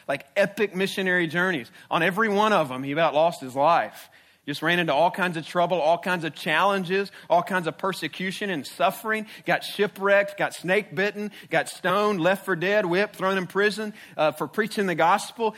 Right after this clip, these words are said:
And the dude just keeps trucking. He just keeps preaching the gospel. You can't hold him down. He's like some kind of sanctified first century version of Chuck Norris, right? Just throw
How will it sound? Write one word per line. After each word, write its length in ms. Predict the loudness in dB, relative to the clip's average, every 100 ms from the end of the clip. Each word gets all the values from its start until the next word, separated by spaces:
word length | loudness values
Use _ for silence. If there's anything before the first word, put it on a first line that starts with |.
| -6
And 160 | -6 -6
the 140 | -2
dude 180 | -2 0
just 160 | -2
keeps 240 | -4 -8 -6
trucking. 420 | 2 2 2 -6 -8 _
He 80 | -8
just 180 | -6 -6
keeps 220 | -8 -6
preaching 340 | -2 -2 0
the 80 | 0
gospel. 400 | 4 4 2 -6
You 100 | -6
can't 220 | -4 0
hold 220 | 2 2
him 100 | 2
down. 320 | 2 4 4 2
He's 140 | 2
like 160 | 0 0
some 160 | -6
kind 160 | -2 -2
of 60 |
sanctified 600 | -2 -4 -4 0 2 2 0 -14 -4
first 240 | -2 0
century 260 | -4 -2 0
version 320 | 0 0 -4
of 80 | -2
Chuck 240 | 0 0
Norris, 460 | 0 2 2 0 0
right? 180 | 0
Just 160 | 0 -2
throw 180 | -2